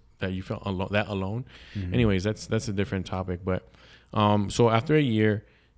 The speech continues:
Speaker 1: they, uh, I think they gave you the full money back. I don't remember. And then
Speaker 2: Mm-hmm.
Speaker 1: you would out,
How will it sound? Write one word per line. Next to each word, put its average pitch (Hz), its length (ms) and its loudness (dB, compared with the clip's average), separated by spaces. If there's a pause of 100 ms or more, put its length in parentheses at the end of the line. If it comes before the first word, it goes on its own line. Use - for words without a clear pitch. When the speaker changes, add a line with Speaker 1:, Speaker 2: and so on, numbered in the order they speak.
Speaker 1:
they, 104 240 2
uh, 92 300 0 (380)
I - 40 -8
think 147 380 -2
they 104 220 0
gave 101 280 0
you 98 300 -4 (240)
the 95 100 -6
full 107 300 -6
money 101 320 -2
back. 92 420 -8
I 98 40 -6
don't 101 240 -6
remember. 92 540 -6
And 101 180 -2
then 95 220 0
Speaker 2:
Mm-hmm. 92 60 -4
Speaker 1:
you 98 200 -4
would 95 200 -2
out, 92 260 -6